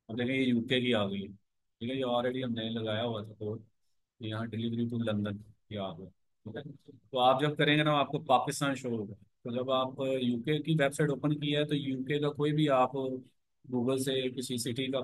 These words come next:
पोस्टल कोड ले लेंगे तो वो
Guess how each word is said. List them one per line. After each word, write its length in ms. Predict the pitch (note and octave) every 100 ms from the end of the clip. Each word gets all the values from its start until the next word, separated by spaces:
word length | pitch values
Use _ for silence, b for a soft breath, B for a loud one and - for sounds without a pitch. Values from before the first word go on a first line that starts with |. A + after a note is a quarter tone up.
| C3
पोस्टल 280 | A#2 C#3 B2+
कोड 200 | C3+ C3+
ले 80 | B2+
लेंगे 280 | A2+ C3+ D#3+
तो 760 | D#3+ _ _ _ _ _ - B2
वो 380 | A#2+ B2+ B2+